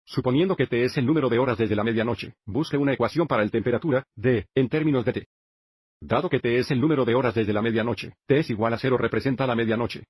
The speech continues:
y a la medianoche, sabemos que la temperatura es de setenta y cinco grados, y por lo tanto, la primera par ordenado es cero coma setenta y cinco. Este punto aquí. Y voy a trazar la llave puntos durante un día que es igual a veinticuatro horas.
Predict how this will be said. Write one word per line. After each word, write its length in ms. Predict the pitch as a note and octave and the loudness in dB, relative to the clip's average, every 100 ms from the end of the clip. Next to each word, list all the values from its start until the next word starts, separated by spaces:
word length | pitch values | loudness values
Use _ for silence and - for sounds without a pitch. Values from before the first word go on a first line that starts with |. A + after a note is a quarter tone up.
| - | -2
y 80 | |
a 60 | A2+ | 0
la 100 | G#2 | 0
medianoche, 520 | A#2 A2 A#2 G2 - _ | 0 0 -2 -4 -10 _
sabemos 420 | - G#2+ A2+ F3+ - | -8 -2 0 0 0
que 80 | B2 | 0
la 100 | A2 | 0
temperatura 560 | A#2 A2+ G#2 C#3+ C3+ | 0 0 0 2 2
es 60 | A#2 | 2
de 80 | A2 | 2
setenta 400 | A#2+ C3 C#3 A#2 | 2 0 0 0
y 40 | |
cinco 280 | - C3 A#2 | 0 0 0
grados, 360 | A#2+ G2 - - _ _ | 0 0 -4 -16 _ _
y 120 | C3+ | -2
por 180 | B2+ B2+ | 0 0
lo 80 | C3+ | 2
tanto, 380 | E3+ C#3 E3 - | 2 0 -4 -4
la 100 | A#2+ | -4
primera 320 | A2+ A2 E3+ D#3 | 0 2 0 0
par 140 | B2+ | 0
ordenado 360 | A2 A2+ A#2 B2 | 0 0 2 0
es 100 | - | 0
cero 180 | C#3+ B2+ | -2 0
coma 220 | C3 A#2+ | 0 0
setenta 400 | B2 A#2+ A2+ G#2+ | 0 -2 0 -2
y 40 | |
cinco. 320 | G#2 C#3+ A2+ - | 0 0 0 0
Este 260 | E3 - | 0 0
punto 320 | E3+ C#3+ A#2 A2+ | 0 0 0 0
aquí. 320 | - C#3 F#2 _ _ _ _ _ _ _ _ _ _ - | 0 -4 -4 _ _ _ _ _ _ _ _ _ _ -4
Y 120 | A#2+ | -2
voy 240 | G#2 D#3 | 2 2
a 60 | F#3 | 2
trazar 400 | C#3+ B2 C#3 B2+ | 0 -2 -2 -2
la 100 | A#2 | -2
llave 360 | G#2 B2 A#2+ | 0 0 0
puntos 380 | - D3 B2 A#2 | -2 -2 0 -2
durante 400 | G#2 A#2 A2 A2 | -2 -2 -2 0
un 160 | A#2+ C3 | 0 0
día 220 | C#3+ C3+ | 0 0
que 200 | - A#2+ | 0 0
es 140 | A2 | 0
igual 300 | A#2+ G2 A2 | -4 -2 0
a 60 | A#2+ | 0
veinticuatro 720 | A#2 A2+ A2 - A#2+ A2+ G#2+ | 0 -2 -2 0 0 2 2
horas. 420 | A2+ - - - | 2 0 -6 -18